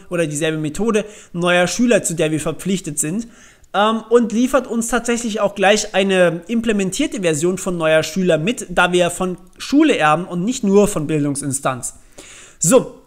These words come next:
und wenn wir jetzt hier aber gleichzeitig noch sagen, wir wollen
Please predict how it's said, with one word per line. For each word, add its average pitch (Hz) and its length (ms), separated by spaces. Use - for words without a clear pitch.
und 233 420
wenn 214 180
wir 294 120
jetzt 294 100
hier 226 120
aber 202 160
gleichzeitig 190 480
noch 170 120
sagen, 170 280
wir 151 120
wollen 202 340